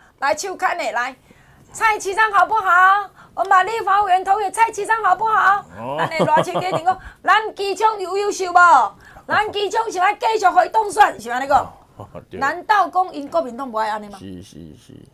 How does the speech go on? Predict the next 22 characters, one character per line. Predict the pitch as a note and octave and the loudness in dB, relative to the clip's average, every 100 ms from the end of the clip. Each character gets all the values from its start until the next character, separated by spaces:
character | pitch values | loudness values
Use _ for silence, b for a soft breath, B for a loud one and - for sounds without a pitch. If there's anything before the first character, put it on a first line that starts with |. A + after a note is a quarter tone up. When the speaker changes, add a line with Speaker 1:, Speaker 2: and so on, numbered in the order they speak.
| _ | _
Speaker 1:
在 | - A#3 | -8 -6
你 | D#4 | -2
来 | D4 A#3+ | -2 -2
看， | G#3+ E3 _ _ _ _ _ - | -4 -20 _ _ _ _ _ -20
应 | B3+ | -12
该 | C#4 | -10
无 | A3 | -8
爱 | D#3+ D3 | -10 -12
哦。 | F3+ F#3+ _ _ _ _ _ _ | -18 -20 _ _ _ _ _ _
Speaker 2:
这 | D#3 | -4
就 | C#3+ | 0
要 | D3 | 0
看 | D3+ F3+ D#3+ C#3+ | 2 0 0 -2
因 | C#3+ C#3+ | -4 -4
安 | D#3 | -2
怎 | D#3+ | -2
处 | D3+ D3 D#3 | -2 -8 -8
理 | D3+ | -8
啦， | G2+ E2 - _ _ F#2+ | -6 -8 -10 _ _ -20
嘿 | F#2+ G2+ | -18 -14
啊。 | G2+ | -12
Speaker 1:
咦， | D#4+ | -12